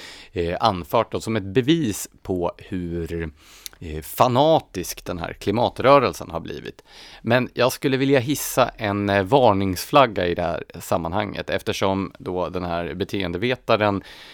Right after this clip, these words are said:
eh, är doktor i marknadsföring på Handelshögskolan i Stockholm.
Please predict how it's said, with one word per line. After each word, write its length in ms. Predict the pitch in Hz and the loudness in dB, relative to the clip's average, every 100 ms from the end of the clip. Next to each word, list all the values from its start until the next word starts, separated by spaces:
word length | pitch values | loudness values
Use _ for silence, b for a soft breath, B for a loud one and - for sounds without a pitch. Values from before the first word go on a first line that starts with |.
| B - | B -8
eh, 260 | 85 82 - _ | -6 -6 -10 _
är 320 | - 90 90 - | 0 0 0 -4
doktor 560 | 90 104 - - 92 - | -4 -6 -6 -4 -4 -6
i 160 | 107 87 | -10 -4
marknadsföring 1300 | 104 139 113 - - 101 - - 156 170 104 82 85 | 2 4 4 2 -2 -2 -2 2 2 2 -4 -8 -10
på 180 | - 82 | -10 -4
Handelshögskolan 1200 | 110 90 85 82 92 87 - 143 117 - - 78 | -4 -2 -4 -2 -2 -2 -4 -4 -2 -6 -10 -10
i 60 | |
Stockholm. 760 | - - - - - 104 73 | -8 -8 -8 -2 2 2 0